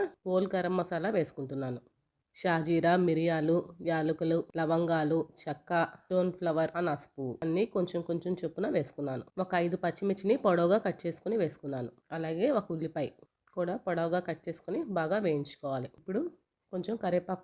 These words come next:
కూడా వేసుకున్నాను. తగినంత ఉప్పు, నేను టూ టేబుల్ స్పూన్స్ వేసుకున్నాను సాల్ట్. లాస్ట్లో చెక్ చేసుకొని వేసుకుంటాను సరిపోకపోతే. అలాగే తగినంత పసుపు కూడా వేసుకున్నాను. వేసుకొని బాగా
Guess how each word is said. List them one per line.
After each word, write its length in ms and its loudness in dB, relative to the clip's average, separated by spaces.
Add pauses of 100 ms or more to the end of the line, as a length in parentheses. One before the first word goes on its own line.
కూడా 220 0
వేసుకున్నాను. 480 -6 (1500)
తగినంత 400 -4
ఉప్పు, 280 -4 (240)
నేను 180 0 (120)
టూ 80 0 (100)
టేబుల్ 240 0
స్పూన్స్ 400 -4
వేసుకున్నాను 560 -4
సాల్ట్. 340 -4 (160)
లాస్ట్లో 400 -2
చెక్ 240 -10
చేసుకొని 460 -2 (220)
వేసుకుంటాను 640 -6
సరిపోకపోతే. 600 -8 (220)
అలాగే 300 0 (100)
తగినంత 400 0
పసుపు 320 -6
కూడా 200 2
వేసుకున్నాను. 500 -2 (180)
వేసుకొని 360 -2 (120)
బాగా 200 0